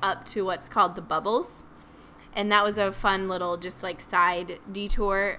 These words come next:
um, that got us, you know, climbing a little bit, and then we cl-, hiked back down, and we continued our way around.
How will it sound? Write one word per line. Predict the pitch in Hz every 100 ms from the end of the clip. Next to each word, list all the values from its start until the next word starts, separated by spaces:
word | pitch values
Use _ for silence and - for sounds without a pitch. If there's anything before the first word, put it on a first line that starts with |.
| -
um, | 185 180 170 180 214 - - -
that | 180 -
got | 196 190
us, | 190 - - - - - -
you | 208
know, | 175
climbing | - - 220 214 208
a | 202
little | 202
bit, | 202 202 196
and | -
then | 185 180
we | 175 175 - -
cl-, | - - - -
hiked | - 160 -
back | 170 -
down, | 233 233 214
and |
we | 190
continued | 175 214 254 214 196
our | 185
way | 185
around. | 185 185 185 185